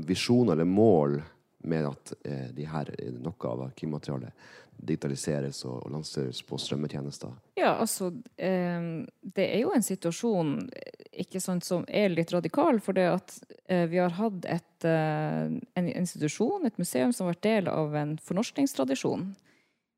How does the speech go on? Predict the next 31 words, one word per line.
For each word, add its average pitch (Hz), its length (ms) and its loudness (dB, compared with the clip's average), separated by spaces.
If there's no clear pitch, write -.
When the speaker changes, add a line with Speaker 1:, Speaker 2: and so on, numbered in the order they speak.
Speaker 2:
eh, 170 440 2
hvor 190 160 4
målet 180 460 4
også 233 380 -2
var 160 360 4
å, 151 440 2
ehm, 151 1120 -4
altså - 240 -2
i, 190 180 2
i, 180 600 0
under 196 320 2
fornorskningsperioden 185 1200 0
så 180 160 -4
var 185 120 2
jo 175 80 4
målet 170 320 2
å 151 80 -6
dokumentere 165 560 -2
en 160 100 -2
utdøende - 640 -2
tradisjon. 175 640 2
Eh, 180 400 4
og, 226 460 2
og 226 160 2
det 285 140 8
har 320 100 6
jo 277 160 4
farget 220 480 2
hele 214 320 2
samfunnet, 143 720 -2
egentlig. 160 540 0